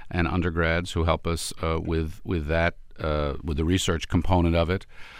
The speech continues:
Um, the person who's leading the effort on a daily basis is a, uh, is a, somebody who ran a business, came out of, um, out of television as well. In fact, he used to be a producer at Larry King Live, so he knows something about how to connect information and people to the public.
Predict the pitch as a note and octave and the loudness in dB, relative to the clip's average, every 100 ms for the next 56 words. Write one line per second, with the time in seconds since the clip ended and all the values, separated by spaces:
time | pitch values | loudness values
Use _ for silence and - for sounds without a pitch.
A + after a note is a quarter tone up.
0 | - - E2 D#2 D2+ - F2+ D2 D#2+ D2+ | -10 -2 0 0 -4 -8 -8 -4 -2 0
1 | D2 F#2+ F#2 E2+ E2 D2+ E2+ F#2 F#2+ F2 | 0 0 2 2 2 2 4 6 6 4
2 | F2 E2+ E2+ D#2+ D2+ F2 F2+ F2 E2 E2 | 4 2 0 2 2 2 2 2 0 0
3 | F#2 - - E2+ D#2+ D#2+ D2 - D2+ D2 | -4 -4 -6 -4 -4 -4 -6 -8 -6 -4
4 | D2 D2 D2 - - D#2+ D#2 D#2 D2+ C#2+ | -6 -4 -6 -6 -2 -2 0 -2 -2 -6
5 | - - - E2+ E2 E2 D#2+ F2 - E2+ | -10 -12 -2 2 2 2 2 0 2 4
6 | E2 D#2+ D#2 C#2 D#2+ C#2+ D2 - - - | 4 4 0 0 -2 0 -2 -6 -18 -10
7 | - E2 G2 F#2+ F2 F2+ D#2+ F#2 G2 D#2+ | -4 0 4 4 6 4 4 4 4 2
8 | D2 D#2+ - E2 - E2 E2 E2 C#2+ D#2+ | 0 -2 -2 -4 -2 -2 -2 -2 0 0
9 | D#2+ - E2+ D#2 D2 E2 F#2 D#2 C#2+ D2 | 0 0 0 2 2 0 0 0 0 0
10 | E2+ D2+ D#2 C#2+ C#2+ D2+ D2 - E2+ D2+ | -2 0 0 0 0 0 -2 0 0 0
11 | - - E2 - D#2 D2+ D2 D2 - C#2+ | -4 -4 -4 -2 -2 0 -2 -4 -4 -4
12 | - - D2+ D2 - D2 C2+ D2 D#2 F#2 | -4 -6 -6 -4 -4 -2 -2 0 -2 -4